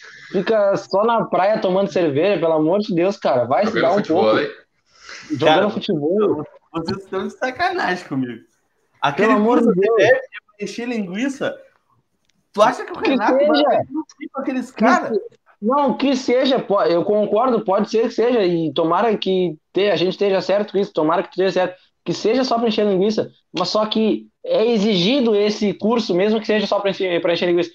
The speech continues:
Speaker 1: ele é exigido pra te poder
Speaker 3: Mas o
Speaker 1: trabalhar.
Speaker 3: Renato já tem, não tem?
Speaker 1: Só que pre-, ele tem o básico que,
Speaker 2: Ele não
Speaker 1: que
Speaker 2: tem o
Speaker 1: ele
Speaker 2: pró.
Speaker 1: não tem. É, tipo, é um negócio que de série A que precisa, entendeu?
Speaker 3: Não, mas ele, ele,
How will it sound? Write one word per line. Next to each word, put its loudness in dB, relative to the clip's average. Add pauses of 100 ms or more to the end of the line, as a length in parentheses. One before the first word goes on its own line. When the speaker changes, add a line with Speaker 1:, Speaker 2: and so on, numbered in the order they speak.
(140)
Speaker 1:
ele 2
é 2
exigido 2
pra 0
te -10
poder 0
Speaker 3:
Mas -2
o -4
Speaker 1:
trabalhar. 2
Speaker 3:
Renato -2
já 0 (100)
tem, -4
não -6
tem? -8 (1400)
Speaker 1:
Só -2
que -4
pre-, 2 (160)
ele 2
tem 0
o 2
básico 0
que, 0
Speaker 2:
Ele 2
não 4
Speaker 1:
que 0
Speaker 2:
tem 4
o 4
Speaker 1:
ele 2
Speaker 2:
pró. 6
Speaker 1:
não 2
tem. 0 (640)
É, 2
tipo, -2
é 4
um 2
negócio 2
que 0
de 0
série 2
A 2
que -8
precisa, 0
entendeu? 0 (1160)
Speaker 3:
Não, -4
mas -6
ele, -8
ele, -8